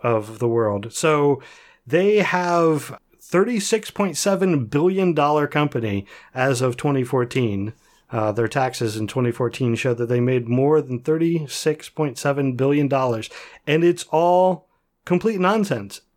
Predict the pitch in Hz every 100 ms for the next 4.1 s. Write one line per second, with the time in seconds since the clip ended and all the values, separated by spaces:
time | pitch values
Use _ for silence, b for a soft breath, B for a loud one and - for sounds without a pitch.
0 | _ _ _ 165 165 220 214 226 226 151
1 | 165 170 175 127 180 175 160 175 190 165
2 | 165 214 - 131 107 110 156 190 - -
3 | 233 240 - - - 240 233 151 117 110
4 | 107